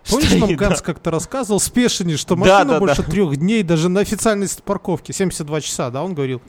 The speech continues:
Speaker 1: стоять не может.
Speaker 2: Вот
Speaker 1: А
Speaker 2: поэтому
Speaker 1: что тут, блядь, происходит? Машина
Speaker 2: <laughs>
Speaker 1: годами стоит возле этого.
Speaker 2: Короче, дальше
Speaker 1: Э,
Speaker 2: идёт с-,
Speaker 1: э,
Speaker 2: с-, финт сюжета, поворот. Слушай внимательно.
Speaker 1: Мгм.
Speaker 2: Семьдесят шестой год.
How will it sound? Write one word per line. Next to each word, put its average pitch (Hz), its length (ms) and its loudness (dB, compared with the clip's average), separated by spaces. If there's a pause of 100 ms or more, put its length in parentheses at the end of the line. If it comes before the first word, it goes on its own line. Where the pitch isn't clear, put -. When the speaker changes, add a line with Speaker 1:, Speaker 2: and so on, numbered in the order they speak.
Speaker 1:
стоять 180 460 -2
не 202 100 0
может. 139 360 0 (120)
Speaker 2:
Вот 120 160 -4
Speaker 1:
А - 80 -6
Speaker 2:
поэтому 151 200 4
Speaker 1:
что 170 160 0
тут, 135 60 -6
блядь, 185 260 -4
происходит? 156 600 -6
Машина 160 460 0 (100)
Speaker 2:
<laughs> - 120 -18
Speaker 1:
годами 208 520 0
стоит 160 480 0
возле 160 340 0
этого. - 180 -4 (1200)
Speaker 2:
Короче, 107 440 -4 (1000)
дальше 127 380 -2
Speaker 1:
Э, 147 180 -6
Speaker 2:
идёт 127 380 -6
с-, - 180 -8
Speaker 1:
э, 147 180 -16
Speaker 2:
с-, 170 120 -12
финт 160 360 -8
сюжета, 107 580 -4 (100)
поворот. 95 420 -6 (420)
Слушай 107 420 -12
внимательно. 90 580 -12
Speaker 1:
Мгм. 143 220 -12 (640)
Speaker 2:
Семьдесят 147 460 -4
шестой 104 420 -6
год. 87 320 -8